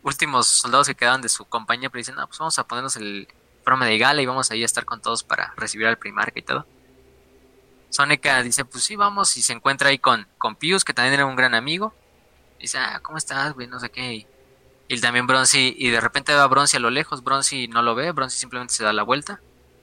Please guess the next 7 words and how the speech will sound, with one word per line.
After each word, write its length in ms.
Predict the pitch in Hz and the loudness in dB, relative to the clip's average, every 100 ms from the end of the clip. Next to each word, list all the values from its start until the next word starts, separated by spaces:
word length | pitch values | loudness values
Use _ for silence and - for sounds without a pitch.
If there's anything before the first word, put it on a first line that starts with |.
| _ _ | _ _
y 60 | - | -6
sigue 220 | - 113 | -2 0
con 140 | - 107 | 0 -4
su 100 | - | -4
camino, 340 | 98 110 104 | -4 -2 -2
¿no? 160 | 120 170 _ _ _ _ _ _ _ _ _ _ _ | -4 -8 _ _ _ _ _ _ _ _ _ _ _
Y, 640 | 123 117 117 117 117 117 | 0 2 4 2 2 0